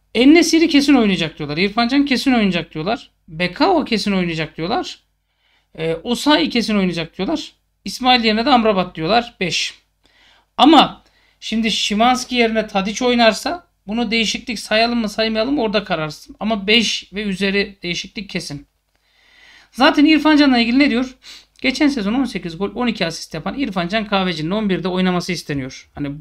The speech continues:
bu konuda ne düşünüyorsunuz diye. Mourinho diyor ki, "Katılıyorum. İrfan Can Kahveci bu maçta oynayacak." Şimdi Jose Mourinho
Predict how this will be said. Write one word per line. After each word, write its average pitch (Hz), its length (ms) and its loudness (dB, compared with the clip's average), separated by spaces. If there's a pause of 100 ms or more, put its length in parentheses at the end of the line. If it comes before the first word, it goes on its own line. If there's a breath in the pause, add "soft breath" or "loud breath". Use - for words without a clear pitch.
bu - 140 -6
konuda 196 580 -2
ne 202 120 -4
düşünüyorsunuz 156 480 -8
diye. - 100 -8
Mourinho 226 340 -4
diyor 220 120 -6
ki, 175 80 -12
"Katılıyorum. 214 600 -4
İrfan 208 260 -4
Can 165 160 -6
Kahveci 190 340 -2
bu 208 60 -6
maçta 170 280 -4
oynayacak." 156 420 -4 (760 soft breath)
Şimdi 262 340 2
Jose 202 240 2
Mourinho 262 600 2